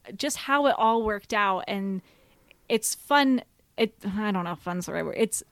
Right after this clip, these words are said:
amazing to look back now and see God being good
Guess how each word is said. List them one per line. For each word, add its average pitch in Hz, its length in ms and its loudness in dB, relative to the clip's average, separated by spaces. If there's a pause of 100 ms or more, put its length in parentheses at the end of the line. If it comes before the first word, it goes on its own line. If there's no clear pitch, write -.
(380)
amazing 262 580 6
to 233 120 0
look 220 220 2
back 180 260 -2
now 175 440 -2
and 196 240 -6
see 185 520 -8 (680)
God 185 500 2 (600)
being 226 380 4
good 175 400 -4